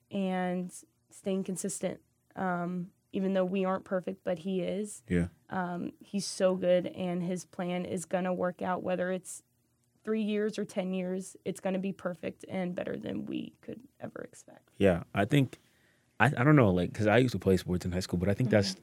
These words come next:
Speaker 2: definitely, like, for an athlete, it's kinda, like, a little harder for that waiting season, not even just, like, as a regular non-athlete, 'cause
Speaker 1: Yeah.
Speaker 2: you just, you're waiting on something, right? 'Cause you
Speaker 1: Mm-hmm.
Speaker 2: have a dream and you have
Speaker 1: Yeah.
Speaker 2: an aspiration. So I think that's hard. And I think you handled that really well, right?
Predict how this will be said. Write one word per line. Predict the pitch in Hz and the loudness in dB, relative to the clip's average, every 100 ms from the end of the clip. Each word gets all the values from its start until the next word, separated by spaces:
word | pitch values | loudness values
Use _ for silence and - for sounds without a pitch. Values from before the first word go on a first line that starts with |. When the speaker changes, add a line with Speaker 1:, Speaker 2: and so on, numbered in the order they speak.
| _ | _
Speaker 2:
definitely, | 107 110 107 98 95 92 | 6 8 6 6 6 6
like, | 90 - | 2 0
for | 104 | 2
an | 92 | 2
athlete, | 95 120 131 - | 4 2 4 2
it's | 104 | 0
kinda, | - 110 | 0 2
like, | 95 92 | 2 2
a | 92 | 2
little | 95 98 | 4 2
harder | 90 - 92 117 123 - _ _ _ _ _ | 0 2 2 4 2 -4 _ _ _ _ _
for | - 98 | -4 2
that | 92 85 | 4 4
waiting | 90 95 113 | 4 4 2
season, | - 104 104 107 95 - | 0 2 2 2 0 -2
not | 98 | 0
even | 101 95 | 0 0
just, | 90 92 | -2 -2
like, | 92 92 | -4 -2
as | 90 | -2
a | |
regular | 90 90 87 | 0 0 0
non-athlete, | 90 95 92 - - | 0 0 -2 -4 -6
'cause | 85 | -2
Speaker 1:
Yeah. | 95 | -2
Speaker 2:
you | |
just, | 92 - - _ _ _ _ | -2 -4 -6 _ _ _ _
you're | 90 | 0
waiting | 85 87 92 90 | 4 6 6 4
on | 87 87 | 0 -2
something, | - 95 92 80 - | -2 0 0 -2 -4
right? | - 73 - - | -2 -2 -2 -2
'Cause | 95 | 0
you | 95 | 2
Speaker 1:
Mm-hmm. | 95 | 4
Speaker 2:
have | 90 | 2
a | 87 | 0
dream | 90 90 90 | 0 0 0
and | 85 | 0
you | |
have | 80 95 | -2 -2
Speaker 1:
Yeah. | 92 | 0
Speaker 2:
an | |
aspiration. | 92 - 87 92 - | -2 -2 -2 -2 0
So | 92 98 | 2 2
I | |
think | 92 85 | 2 0
that's | 80 | 0
hard. | - 78 76 | 0 0 0
And | 92 | 0
I | |
think | 95 107 95 | 4 4 4
you | 95 | 4
handled | 95 92 | 2 2
that | 90 | 0
really | 92 90 | 2 2
well, | 87 98 87 | 4 4 4
right? | 87 90 | 2 0